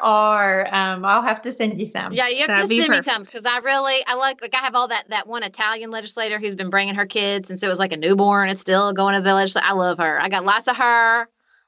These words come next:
Speaker 2: lots of
Speaker 1: Yes.
Speaker 2: Amy, or, uh, uh, Senator Duckworth. We got all kinds of stuff. I love it.
Speaker 1: Love Senator Duckworth. Um, actually, when I filed for office, I was wearing, um, Camilla because she was only eight weeks old.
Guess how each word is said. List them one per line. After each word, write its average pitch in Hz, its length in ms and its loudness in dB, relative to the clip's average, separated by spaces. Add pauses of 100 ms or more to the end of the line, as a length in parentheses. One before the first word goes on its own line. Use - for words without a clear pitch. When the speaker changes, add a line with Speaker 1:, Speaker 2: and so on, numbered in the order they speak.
Speaker 2:
lots 196 220 0
of 226 60 2
Speaker 1:
Yes. 233 100 4 (120)
Speaker 2:
Amy, 262 120 -4
or, 208 260 2 (160)
uh, 226 200 0 (180)
uh, 208 240 2
Senator 214 320 -4
Duckworth. 240 720 2
We 226 80 -6
got 208 120 2
all 185 100 0
kinds 175 240 -6
of 156 60 -20
stuff. - 300 -10 (100)
I 208 60 0
love 202 220 2
it. - 80 -8 (560)
Speaker 1:
Love 190 360 2
Senator 190 260 -4
Duckworth. 180 400 -4 (380)
Um, 208 320 -2
actually, 240 360 0
when 220 140 0
I 196 140 0
filed 214 560 0
for 208 360 0
office, 196 600 -2
I 214 200 0
was 190 240 -4
wearing, 196 640 -2
um, 175 280 -2
Camilla 202 560 2
because 190 560 -2 (140)
she - 120 0
was 202 60 0
only 202 220 2
eight 214 160 0
weeks 226 240 -2
old. 214 480 4